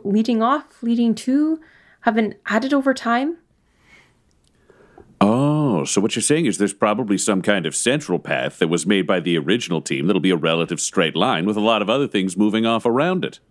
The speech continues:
Speaker 1: Indeed. Now, whether this relative straight line leads,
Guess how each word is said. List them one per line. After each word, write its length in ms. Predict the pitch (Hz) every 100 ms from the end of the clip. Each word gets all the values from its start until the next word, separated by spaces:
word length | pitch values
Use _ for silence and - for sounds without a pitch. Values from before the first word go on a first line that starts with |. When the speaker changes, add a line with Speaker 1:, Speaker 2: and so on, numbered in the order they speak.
| _ _ -
Speaker 1:
Indeed. 600 | 262 233 262 339 302 - _
Now, 160 | 226 220
whether 280 | 226 226 233
this 180 | 240 240
relative 320 | 233 233 226
straight 280 | - 240 -
line 400 | 240 254 320 339
leads, 540 | 285 294 285 - -